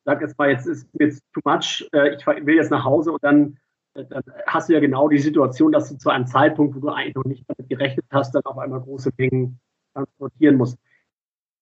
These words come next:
Ich würde gerne noch einmal ganz kurz zu Booking zurückkommen. Ich habe nämlich noch eine Frage mir notiert. Was sind denn so die drei größten Acts,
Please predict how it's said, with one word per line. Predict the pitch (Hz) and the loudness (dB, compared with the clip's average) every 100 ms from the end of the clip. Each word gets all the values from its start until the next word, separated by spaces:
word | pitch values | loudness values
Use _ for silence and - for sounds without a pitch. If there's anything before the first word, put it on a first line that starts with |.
| _ _ _ | _ _ _
Ich | - 135 | -4 -2
würde | - | 0
gerne | - 196 | 2 2
noch | 240 - | 0 -4
einmal | 180 226 220 208 | -4 0 2 2
ganz | 226 - | -2 -4
kurz | 214 - | -6 -2
zu | 180 | -4
Booking | 208 285 - | -2 -2 -2
zurückkommen. | - 147 - 147 294 | -4 -2 2 0 0
Ich | - | -4
habe | 190 | -4
nämlich | 156 | -2
noch | 170 156 | -2 -2
eine | 156 180 | 0 -2
Frage | - 127 190 | -2 0 2
mir | 202 | 2
notiert. | 185 185 190 180 180 _ _ _ | 0 0 2 2 0 _ _ _
Was | 156 151 | -8 -2
sind | 240 | 2
denn | 208 | 4
so | 196 196 - | 2 0 -8
die | 165 | -2
drei | - 190 202 | 2 4 4
größten | 143 196 254 - _ 180 - | 4 4 4 -2 _ -6 0
Acts, | 185 - - - | -2 -2 -8 -20